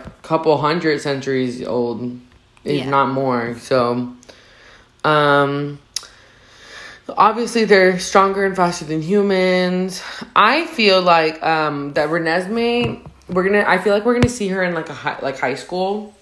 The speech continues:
Speaker 1: in the next book. And I think that she might get along with a
Speaker 2: I
Speaker 1: lot of
Speaker 2: kinda want
Speaker 1: people.
Speaker 2: that.
Speaker 1: I wanna see, I wanna see high school Renesmee.
Speaker 2: She just has that essence.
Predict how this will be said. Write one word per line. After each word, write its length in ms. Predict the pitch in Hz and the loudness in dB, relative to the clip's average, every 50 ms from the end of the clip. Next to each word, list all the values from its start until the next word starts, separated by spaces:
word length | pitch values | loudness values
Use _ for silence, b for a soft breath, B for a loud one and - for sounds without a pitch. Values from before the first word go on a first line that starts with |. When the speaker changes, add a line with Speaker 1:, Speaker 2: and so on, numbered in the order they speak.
| _ _ _ _ _ - - - | _ _ _ _ _ -18 -12 -8
Speaker 1:
in 120 | 180 190 | -4 -2
the 120 | 190 185 | 0 0
next 300 | 185 185 185 185 - - | 0 0 -2 -4 -6 -4
book. 400 | - 196 196 202 196 196 - - - b b b b b b b b b b b | -2 0 0 0 -2 -6 -12 -20 -20 b b b b b b b b b b b
And 80 | 165 170 | -2 -2
I 60 | 170 | -2
think 280 | 170 170 - 180 185 185 | -2 -2 -2 -2 -2 0
that 140 | 220 214 - | -2 -2 -2
she 180 | - - 202 | -4 -4 0
might 240 | 185 175 165 165 165 | 0 2 0 0 0
get 100 | 185 175 | 0 0
along 560 | 170 160 147 143 143 143 139 135 131 127 131 | 2 2 2 2 4 4 4 4 2 0 0
with 100 | 135 131 | 0 0
a 40 | 131 | 2
Speaker 2:
I 40 | 135 | 2
Speaker 1:
lot 200 | 131 127 127 131 | 2 2 2 0
of 80 | 131 | -2
Speaker 2:
kinda 80 | - 135 | -6 -6
want 120 | 131 - | -8 -6
Speaker 1:
people. 120 | - 71 90 - - | -6 -6 -6 -6 -8
Speaker 2:
that. 160 | - 135 131 - _ - - B B B B B B B B B B B B B _ _ _ _ _ _ _ _ _ _ _ _ _ - - _ - - - - | -10 -12 -16 -18 _ -20 -20 B B B B B B B B B B B B B _ _ _ _ _ _ _ _ _ _ _ _ _ -20 -20 _ -18 -10 -2 2
Speaker 1:
I 80 | 160 | 4
wanna 220 | 165 165 180 208 220 | 4 4 4 2 0
see, 380 | 214 - 214 214 208 196 - - | -2 0 0 0 2 0 0 2
I 100 | - 170 170 | 2 2 2
wanna 180 | 180 185 196 | 2 0 0
see 140 | 190 - 214 | -2 -2 -2
high 180 | 180 160 165 156 | 0 2 0 0
school 220 | 156 - - 156 | 0 -2 -2 0
Renesmee. 520 | 151 151 143 143 139 135 127 139 131 127 123 | 2 2 2 2 0 -2 -2 -2 -2 -2 -2
Speaker 2:
She 480 | 381 381 392 403 403 403 370 311 - 233 | -2 -4 -4 -4 -6 -8 -10 -14 -16 -16
just 240 | 220 262 269 - - | -14 -14 -14 -10 -6
has 240 | 247 226 226 220 | -6 -6 -6 -6
that 220 | 214 202 196 185 - - | -6 -6 -6 -8 -8 -10
essence. 840 | - 180 185 - - - 151 139 104 101 - - - - - - - | -10 -10 -8 -10 -10 -12 -12 -12 -14 -16 -16 -16 -14 -14 -14 -16 -18